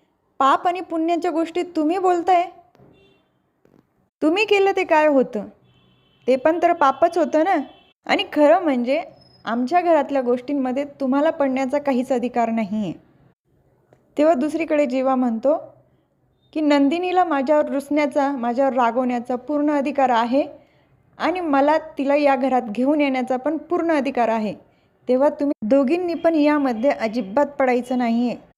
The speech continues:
मी माझ्या नंदिनीला अगदी वाजत गाजत परत या घरात घेऊन येईल."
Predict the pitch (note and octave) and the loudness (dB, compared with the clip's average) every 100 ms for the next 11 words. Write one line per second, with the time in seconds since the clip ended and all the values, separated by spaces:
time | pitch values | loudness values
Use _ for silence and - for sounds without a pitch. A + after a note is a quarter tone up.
0 | A3 C4 E4+ D4+ C4+ C#4+ B3+ B3 B3 C4 | 0 2 4 2 2 0 0 0 0 -2
1 | B3 C4+ D4+ D4+ - B3 A3+ C#4+ G#3+ A3+ | 0 0 0 -2 -6 -4 -2 -4 0 2
2 | A3+ C#4+ A3+ B3+ A#3+ D#4 E4 - - C4+ | 2 0 0 0 2 0 -4 -8 -4 -2
3 | C#4 C#4 A#3 A#3+ A#3+ A#3 A3+ A3+ G#3+ G3+ | 0 -2 0 -2 -2 -2 -2 -2 -6 -8
4 | _ | _